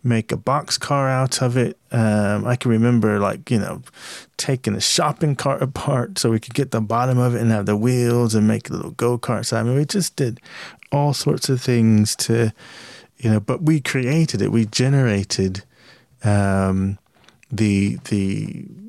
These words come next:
I guess, well, stimu-, uh, stimulation is the right word. Yeah, we, we, we, we created that for ourselves as opposed to needing to depend on some external thing to provide that.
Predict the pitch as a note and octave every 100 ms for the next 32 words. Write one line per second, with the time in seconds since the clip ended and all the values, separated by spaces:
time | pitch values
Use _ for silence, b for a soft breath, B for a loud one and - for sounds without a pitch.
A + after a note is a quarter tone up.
0 | D#4 _ - A2+ A#2 A2 - - A#2+ G2+
1 | - A2 G#2+ G#2 A2 - B2+ A2+ A#2 -
2 | A2+ G#2+ A2 G#2+ A2 A#2+ A#2 A2+ A2 A#2
3 | D#3 C3+ C3 C#3 B2 A#2 _ C#3 B2+ -
4 | E3+ G3 B2+ F#2+ G#2+ - - A2 A2 -
5 | D3+ C#3+ A2 G2+ G#2 - A2+ G#2 - A2
6 | G2 b b b b b - A#2 A2 G#2+
7 | G#2+ G2+ G#2 - A2+ G#2 G2+ G2+ G2 F#2+
8 | _ b b b b - A#2+ G2 - _
9 | - A2 - - - A2 G2+ G2+ - A#2
10 | G#2+ G2+ - - G#2 A2+ A#2 A2+ G2 F#2